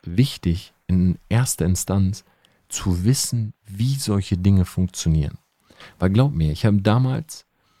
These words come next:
als ich angefangen habe, mich damit zu beschäftigen, ja, ich habe ja neben der Uni mich ein bisschen mit Psychologie und so schon immer beschäftigt. Und jedes Buch, jedes Video, jeder Artikel, den ich gelesen habe, der ist nicht nur so ein, „Jo, plus eins, ich habe was gelernt“,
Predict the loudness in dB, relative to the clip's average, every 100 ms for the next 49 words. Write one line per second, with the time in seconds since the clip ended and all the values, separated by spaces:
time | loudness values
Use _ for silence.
0 | _ _ -4 -4 -4 -8 -2 0 0 -2
1 | -4 -2 -2 0 0 -2 -10 -4 -4 -4
2 | -12 -18 _ -4 -2 -2 -2 -4 -4 0
3 | 2 2 2 -2 -4 -6 -2 4 6 6
4 | 4 2 -2 -8 -4 -6 -8 -18 -12 -6
5 | -2 -2 2 4 4 4 2 -4 -2 -2
6 | -2 -2 -4 -6 -6 -8 _ _ _ _
7 | _ _ _ _ 4 4 4 -4 -2 -2
8 | -2 -6 -4 0 2 0 -8 _ -14 -4
9 | -4 -4 -8 -6 -6 -6 -6 -8 -6 -2
10 | 0 0 -4 -8 -4 -4 -2 2 2 2
11 | 0 2 2 0 -6 -10 -12 -20 _ -20
12 | _ _ _ 2 2 2 0 2 6 6
13 | 6 0 2 2 4 4 2 -2 -6 -4
14 | 2 4 4 2 -8 -6 -8 -2 0 0
15 | -2 -8